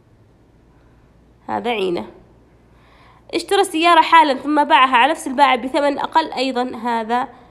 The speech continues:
عينة، وهذا كله محرم،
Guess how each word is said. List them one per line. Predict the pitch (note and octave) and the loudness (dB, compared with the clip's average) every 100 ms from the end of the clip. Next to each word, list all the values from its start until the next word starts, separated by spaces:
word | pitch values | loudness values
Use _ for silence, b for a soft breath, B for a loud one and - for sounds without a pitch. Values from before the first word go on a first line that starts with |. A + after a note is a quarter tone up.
| B B _ - - | B B _ -14 -8
عينة، | A#2 G#2+ G#2 A2 A#2 - _ _ b b b - | -6 -4 -4 -4 -6 -20 _ _ b b b -10
وهذا | A3 A#3+ A3+ | -4 -2 -2
كله | G#3+ - B3 A3 A3+ B3+ | -4 -8 -6 -6 -6 -4
محرم، | B3+ A#3 A#3+ G#3+ G#3 G3+ | -4 -6 -4 -6 -6 -10